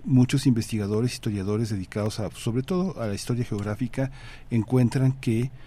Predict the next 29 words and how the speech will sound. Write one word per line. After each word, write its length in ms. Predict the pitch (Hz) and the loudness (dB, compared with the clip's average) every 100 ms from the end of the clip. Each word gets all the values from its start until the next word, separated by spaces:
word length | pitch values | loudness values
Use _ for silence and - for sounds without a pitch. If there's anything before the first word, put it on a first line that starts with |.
| - - | -16 -4
lo 200 | 110 107 | -2 -2
que 220 | 113 107 104 | -2 -2 -2
había 540 | 107 117 131 131 98 | -2 2 4 4 2
en 200 | 127 110 | 2 0
el 100 | 104 | -2
pasado 400 | - 104 135 127 | -4 -2 2 2
era 120 | 120 | 2
la 120 | 120 110 | 2 2
ausencia 500 | 113 175 175 - 107 | 2 2 2 0 -4
de 80 | |
categorías 720 | 101 98 101 95 101 107 139 139 | -4 -6 -4 -2 -2 0 -2 -4
para 260 | - 101 | -4 -2
identificar 640 | 98 95 98 104 - 113 | -2 -4 -6 -10 -6 -6
fenómenos 500 | - 107 107 110 117 | -4 -2 0 0 -2
como 280 | - 98 90 | -4 -4 -4
los 180 | 90 - | -6 -8
que 140 | 101 | -6
vivimos. 580 | 95 113 175 127 92 - - - - - | -4 0 4 4 2 -8 -14 -16 -14 -2
No, 300 | 113 117 120 | 2 2 2
no, 360 | - 123 120 120 | 2 4 4 2
no 180 | 123 120 | 2 2
había 340 | 117 120 113 | 2 0 2
mediciones 640 | 107 95 92 120 113 117 | 0 0 -2 0 2 2
suficientemente 880 | - - - - 117 110 107 107 113 | 0 -10 -10 -4 -2 0 -2 -2 -2
amplias 560 | 107 107 - 127 - - - - - - - | 0 0 0 -4 -4 -10 -16 -18 -18 -10 -4
para, 200 | 95 87 | -2 -2
para 220 | 98 92 | -4 -4
poder 280 | 104 101 104 | -4 -2 -2
entenderlo. 580 | 101 113 131 135 90 | -2 0 0 -2 -6